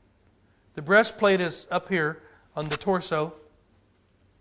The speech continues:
And the gospel shoes, how many want to take a real obvious guess at where those dudes are?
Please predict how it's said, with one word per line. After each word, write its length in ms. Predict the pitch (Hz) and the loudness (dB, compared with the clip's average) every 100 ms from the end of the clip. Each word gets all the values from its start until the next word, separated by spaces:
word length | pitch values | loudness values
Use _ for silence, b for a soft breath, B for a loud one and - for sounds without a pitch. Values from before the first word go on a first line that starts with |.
| _ _ _ _ - | _ _ _ _ -12
And 120 | 156 | -8
the 60 | 151 | 0
gospel 460 | 185 190 190 175 | 2 2 0 -8
shoes, 420 | - 208 180 170 | -6 -2 -2 -4
how 180 | - 160 | -4 -2
many 160 | 190 180 | 0 -2
want 240 | 160 160 | -4 -4
to 60 | - | -6
take 180 | 170 156 | -10 -6
a 40 | |
real 160 | 160 160 | -4 0
obvious 420 | 160 156 156 - | 0 -2 -10 -10
guess 220 | 170 165 | -8 -8
at 60 | 156 | -10
where 80 | 147 | -10
those 240 | 156 156 | -10 -10
dudes 300 | 143 135 127 | -14 -16 -14
are? 240 | 131 123 | -16 -16